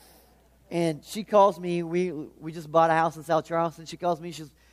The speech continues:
she's out. For those of you in Charleston, she's out, like, Southridge area. And she calls me. She says, "Hey, I'm, I'm lost and I don't know how to get home." And I go, "Okay, no pro-," you know, I'm from the Charleston area, so I'm like, "Okay,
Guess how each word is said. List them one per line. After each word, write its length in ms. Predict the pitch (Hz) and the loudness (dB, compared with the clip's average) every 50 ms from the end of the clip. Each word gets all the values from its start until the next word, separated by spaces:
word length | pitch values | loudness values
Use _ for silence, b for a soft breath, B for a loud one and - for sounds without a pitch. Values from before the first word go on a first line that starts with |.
| b b b b b | b b b b b
she's 240 | - - 190 151 | -10 -10 -6 0
out. 480 | - 147 175 165 165 165 151 - - _ | 2 4 4 4 4 2 0 -4 -8 _
For 80 | - 151 | -10 -6
those 200 | 156 160 143 147 | -6 -6 -6 -6
of 60 | 143 | -8
you 120 | 151 156 | -8 -10
in 80 | 156 151 | -10 -10
Charleston, 440 | - 156 156 160 160 151 156 143 135 | -2 0 2 2 2 0 -2 -10 -18
she's 200 | - 151 139 139 | -16 -8 -2 0
out, 180 | 139 147 135 | 0 2 2
like, 160 | 135 135 - | 0 -2 -2
Southridge 640 | - - 156 147 151 151 - - 143 139 131 - 135 | -2 -2 2 2 2 2 -2 -6 -8 -8 -8 -8 -6
area. 480 | 131 127 123 123 123 117 117 113 110 b b b b b b b b b b b b b b b _ _ - | -6 -4 -4 -2 -2 -4 -4 -6 -8 b b b b b b b b b b b b b b b _ _ -8
And 420 | - 151 151 147 147 143 131 - - | -6 -4 -2 -2 -4 -6 -10 -14 -18
she 140 | - - 151 | -16 -16 -6
calls 220 | - 170 165 160 | -2 -2 0 0
me. 80 | 160 165 | -2 -6
She 100 | 147 165 | -8 -6
says, 160 | 165 151 - b b b b b b b _ _ | -8 -8 -8 b b b b b b b _ _
"Hey, 500 | - 147 156 160 165 160 156 113 - - - - | -6 0 2 4 4 4 2 0 -4 -10 -12 -6
I'm, 200 | - 160 175 165 - _ _ _ _ _ | -4 -2 -2 -4 -6 _ _ _ _ _
I'm 180 | - 165 165 160 | -4 -4 -2 2
lost 380 | 160 160 160 160 160 156 - 143 | 4 4 6 6 4 0 -6 -8
and 100 | 139 147 | -6 -4
I 20 | |
don't 100 | 147 139 | -4 -2
know 60 | 143 | -2
how 60 | 147 | -2
to 80 | 139 135 | -2 -2
get 140 | 131 139 127 | -2 -4 -2
home." 320 | 131 131 120 110 104 98 95 _ _ _ _ _ _ _ _ _ _ _ _ _ _ _ _ _ _ _ _ _ _ b b b b b b b b b _ | -2 -4 -4 -6 -8 -14 -20 _ _ _ _ _ _ _ _ _ _ _ _ _ _ _ _ _ _ _ _ _ _ b b b b b b b b b _
And 100 | - 160 | -4 0
I 40 | 165 | 4
go, 180 | 165 170 175 202 | 6 6 6 6
"Okay, 240 | 226 233 214 208 208 | 6 4 4 4 4
no 140 | 202 202 | 2 0
pro-," 140 | 190 185 - | 0 -2 -6
you 80 | 170 165 | -4 -2
know, 100 | 160 165 | -2 -2
I'm 60 | 170 | -2
from 160 | - 180 170 | -4 -6 -6
the 80 | 170 170 | -6 -6
Charleston 400 | - 165 160 165 156 - 156 147 | -2 0 0 0 0 -2 -6 -8
area, 400 | 147 151 151 147 147 147 147 143 | -4 -4 -2 -2 -2 -4 -6 -6
so 120 | - 143 | -8 -10
I'm 100 | 135 131 | -10 -8
like, 120 | 139 139 143 | -6 -2 -2
"Okay, 280 | 160 160 170 170 - | 0 2 2 0 0